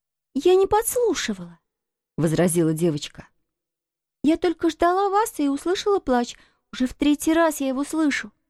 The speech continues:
«Что это? Не как звонок мисс Медлок?»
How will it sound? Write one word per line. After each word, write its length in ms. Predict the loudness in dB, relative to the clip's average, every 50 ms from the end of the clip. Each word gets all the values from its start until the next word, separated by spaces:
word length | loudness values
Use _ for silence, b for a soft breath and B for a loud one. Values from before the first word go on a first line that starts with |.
| _ _ _ _ _ _ _ _ _ _ _ _ _ _ _ _ _ _ _ _ _ _
«Что 960 | -12 -12 -12 -12 _ _ _ _ _ _ _ _ _ _ 0 2 4 4 4
это? 420 | 2 2 0 -4 -8 -12 -12 -12 -16 _ _ _ _ -2
Не 160 | 0 0 0 2
как 240 | 2 0 0 0
звонок 460 | -2 -2 0 0 2 2 0 0 0 0
мисс 260 | 0 0 0 0 0
Медлок?» 520 | 0 0 0 0 0 0 -2 -2 -4 _